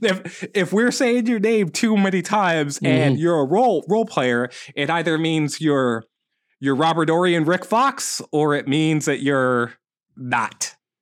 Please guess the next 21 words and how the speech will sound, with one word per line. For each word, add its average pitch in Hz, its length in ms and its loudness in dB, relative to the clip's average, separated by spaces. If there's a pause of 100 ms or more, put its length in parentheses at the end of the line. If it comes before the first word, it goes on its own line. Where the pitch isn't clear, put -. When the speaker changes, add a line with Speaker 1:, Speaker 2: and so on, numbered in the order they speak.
(120)
Speaker 1:
right? 120 400 0
Speaker 2:
Mm-hmm. 123 160 -2
Speaker 1:
And 156 120 -2
so, - 280 -2 (180)
<laughs> - 140 -8
and 147 260 -2
so, 156 520 2 (440)
Speaker 2:
<laughs> - 460 -20
Speaker 1:
so 190 220 2
what 185 320 0
do 254 40 4
you 247 120 4
think 240 360 -2
about 156 360 -2
that 240 160 0
idea? 120 580 -6
Like, 147 240 -4 (220)
because 185 400 0 (200)
Austin 247 400 0
and 156 240 -2
Brown 131 760 -2